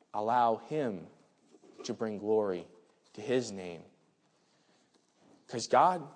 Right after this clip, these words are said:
wants to do a work in North Brooklyn Baptist Church. God doesn't, God's not done working here in Open Door Bible Baptist Church.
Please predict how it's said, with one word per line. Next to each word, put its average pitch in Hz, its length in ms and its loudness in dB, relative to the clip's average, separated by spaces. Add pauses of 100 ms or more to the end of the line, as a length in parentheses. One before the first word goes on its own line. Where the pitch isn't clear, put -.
(140)
wants 135 220 -2
to 135 80 -6
do 143 160 0
a 143 60 2
work 131 420 4 (960)
in 101 360 -6 (680)
North 110 260 -2
Brooklyn 101 300 -4
Baptist 90 400 -8
Church. - 400 -10 (480)
God 160 300 10
doesn't, 170 380 2
God's 175 320 6
not 202 240 0
done 190 240 4
working 165 320 0
here 151 200 -2
in 135 80 -2
Open 131 240 -4
Door 107 160 -2
Bible 107 260 -4
Baptist 113 380 -6
Church. - 460 -10